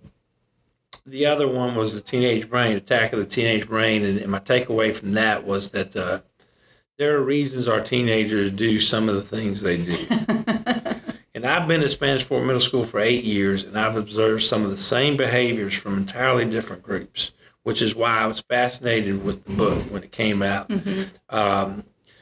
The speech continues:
Speaker 1: uh, the book actually was from an author who wrote a book about brain research in general, and then he, I,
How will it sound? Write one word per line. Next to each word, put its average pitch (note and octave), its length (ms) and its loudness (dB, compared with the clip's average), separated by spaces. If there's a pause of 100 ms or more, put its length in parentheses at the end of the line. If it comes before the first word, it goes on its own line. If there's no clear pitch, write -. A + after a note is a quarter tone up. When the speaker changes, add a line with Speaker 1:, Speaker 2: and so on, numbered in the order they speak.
(1000)
Speaker 1:
uh, A2 420 2
the - 120 -8
book D3 300 0
actually B2+ 340 0
was A2 200 0
from A#2+ 120 -4
an A2+ 60 2
author A2+ 340 2
who G#2 140 -2
wrote A2+ 240 4
a - 20 0
book A2 220 -2
about G#2 320 0
brain B2 320 2
research A2 480 0
in G2 100 -4
general, A2 720 -2
and G2+ 160 -2
then A2 100 2
he, G2 300 -2
I, G2 240 0